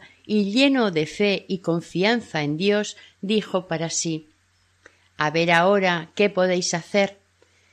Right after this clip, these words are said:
Después acudió allí a refugiarse algún otro religioso.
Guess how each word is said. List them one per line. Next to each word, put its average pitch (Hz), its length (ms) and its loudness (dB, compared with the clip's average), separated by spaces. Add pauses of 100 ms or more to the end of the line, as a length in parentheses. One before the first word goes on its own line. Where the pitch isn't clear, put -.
(380)
Después 202 800 -2
acudió 190 500 2
allí 190 340 2
a 185 100 0
refugiarse 214 1000 -4
algún 175 380 0
otro 175 260 -2
religioso. 143 800 -4